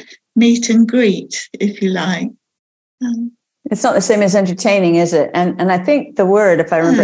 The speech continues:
Speaker 1: Yeah.
Speaker 2: correctly, it's, it's xenophilia, isn't it? So it's the, it, you know, it's, it's that welcome of,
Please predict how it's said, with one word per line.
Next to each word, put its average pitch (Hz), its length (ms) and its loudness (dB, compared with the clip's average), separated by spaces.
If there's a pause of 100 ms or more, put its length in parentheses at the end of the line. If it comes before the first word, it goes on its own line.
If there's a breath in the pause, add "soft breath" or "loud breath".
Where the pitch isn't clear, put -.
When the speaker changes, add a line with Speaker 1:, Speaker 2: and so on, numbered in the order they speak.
Speaker 1:
Yeah. 208 60 0
Speaker 2:
correctly, 185 400 0
it's, 165 300 -2
it's 175 240 -4
xenophilia, 190 920 2
isn't 190 180 0
it? - 160 -4
So 170 200 2
it's - 240 0
the, 165 340 2 (720)
it, - 260 -6
you 196 140 -2
know, 170 100 4
it's, - 340 -2
it's - 360 -2
that 160 320 2
welcome 196 400 2
of, 160 180 2